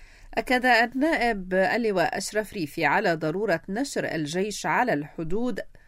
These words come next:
مع إسرائيل، وحذر من المخاطر التي يتعرض لها لبنان، وقال إن عدم تطبيق القرار الأممي يعني تحول لبنان إلى مجرد ساحة لإيران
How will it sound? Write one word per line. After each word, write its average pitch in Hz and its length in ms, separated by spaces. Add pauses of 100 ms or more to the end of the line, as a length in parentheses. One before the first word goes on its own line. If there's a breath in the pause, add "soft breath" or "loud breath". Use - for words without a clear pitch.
(240 soft breath)
مع 156 240
إسرائيل، 190 720 (380 loud breath)
وحذر 185 580
من 214 160
المخاطر 196 800
التي 175 320
يتعرض 190 640
لها 180 320
لبنان، 175 500 (420 loud breath)
وقال 170 500
إن 170 200
عدم 165 480
تطبيق 175 500
القرار 175 460
الأممي 202 840 (300 loud breath)
يعني 208 540
تحول 180 680
لبنان 165 640
إلى - 260
مجرد 190 500
ساحة 269 560
لإيران 240 680